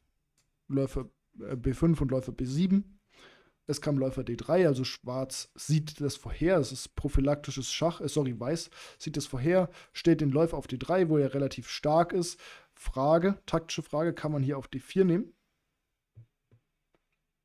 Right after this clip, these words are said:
Nein, ähm, sollte man nicht. Es kam H sechs, warum nicht? Auf das Schlagen nimmt der Springer. Und jetzt können wir den nicht zurücknehmen, wegen Läufer H sieben Schach und die Dame ist weg.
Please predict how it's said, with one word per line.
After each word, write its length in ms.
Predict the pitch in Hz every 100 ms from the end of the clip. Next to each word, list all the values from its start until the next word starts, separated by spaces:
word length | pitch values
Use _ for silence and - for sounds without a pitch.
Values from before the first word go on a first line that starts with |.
| _ _ _ _ _ _ _ _ _ _ _ 110
Nein, 340 | 117 160 208 - -
ähm, 280 | 147 147 135
sollte 260 | 151 170
man 180 | 156 139
nicht. 400 | 180 - - - _ _
Es 100 | -
kam 220 | - 156 139
H 80 |
sechs, 420 | 123 165 - - -
warum 360 | 139 139 170 196
nicht? 360 | 185 208 - - - - - _ _ -
Auf 200 | 147 -
das 220 | 151 -
Schlagen 380 | 147 143 170 165
nimmt 180 | 165
der 80 | 143
Springer. 380 | - - 185 - - _ _ _ _ _ _ _ _ _ -
Und 100 | 151
jetzt 180 | 156 -
können 140 | 170
wir 40 |
den 80 | 156
nicht 160 | 156 -
zurücknehmen, 600 | 139 160 147 156 151 - _ _ _ _ _ _ _
wegen 220 | 135 135
Läufer 280 | 131 135 131
H 60 | 127
sieben 260 | 123 131
Schach 300 | 120 147 139
und 140 | - 127
die 80 | 123
Dame 220 | 123 120
ist 140 | -
weg. 260 | 120 -